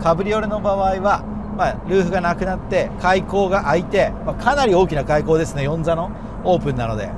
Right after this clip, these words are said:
こうなることによってボディ誤差落ちるわけですね。で、ボディ誤差落ちるんですけれども、逆にですね、この路面からの入力に対してボディが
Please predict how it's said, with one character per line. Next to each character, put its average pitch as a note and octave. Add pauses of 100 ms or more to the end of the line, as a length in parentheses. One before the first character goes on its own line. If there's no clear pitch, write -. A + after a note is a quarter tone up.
(400)
こ A3
う A#3
な B3
る B3+
こ G3
と G3
に F#3
よ C#3
っ -
て D3+
ボ E3+
デ C4+
ィ D4
誤 D#4+
差 C#4
落 D3+
ち A#3+
る G#3
わ C#3+
け A#2+
で G#2+
す -
ね。 A#2 (320)
で、 F3+
ボ F3+
デ B3+
ィ C#4
誤 C#4+
差 G#3+
落 F3
ち C4+
る C#4
ん A#3
で F3+
す -
け F3
れ E3
ど D3
も、 F3+ (340)
逆 E3+
に C4+
で A#3+
す D3
ね、 C#3 (220)
こ D3+
の C#3
路 E3
面 B3
か C#4
ら C4+
の F3+
入 F3
力 A#3
に A3+
対 A3
し -
て D3+
ボ B3
デ C4+
ィ G3
が D#3+